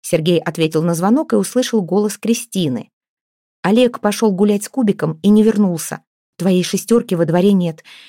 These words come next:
Я думаю, что Иванов поехал к Флерковскому.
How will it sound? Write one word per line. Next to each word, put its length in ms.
Я 200
думаю, 280
что 180
Иванов 360
поехал 440
к 160
Флерковскому. 760